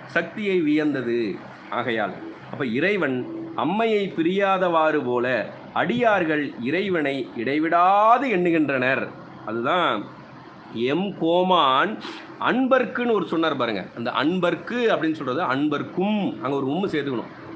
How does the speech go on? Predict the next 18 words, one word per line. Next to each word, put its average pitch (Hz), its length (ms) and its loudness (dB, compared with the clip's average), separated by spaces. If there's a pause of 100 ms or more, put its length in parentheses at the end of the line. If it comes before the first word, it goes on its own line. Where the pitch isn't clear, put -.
(240)
அன்பர்க்கும், 151 880 0 (280)
அங்க 127 220 0
அன்பர்னா 202 380 2
யாருன்னு 170 360 4
கேட்டா, 143 580 2 (400)
பக்குவமுடைய 208 840 0
ஆன்மாவாக 175 760 4
இருக்கக்கூடிய 156 540 -2
சீவன் 226 360 -2
முக்தர்கள். 139 400 -2 (880)
ஜீவன் 208 260 0
முக்தர்களை 160 420 -2
தான் 208 100 0
இங்க 165 140 2
அன்பர் 139 500 0 (220)
என்று 117 500 -4
குறிப்பிடுகிறார். 95 480 -6 (440)
அன்பருக்கும் 139 840 -2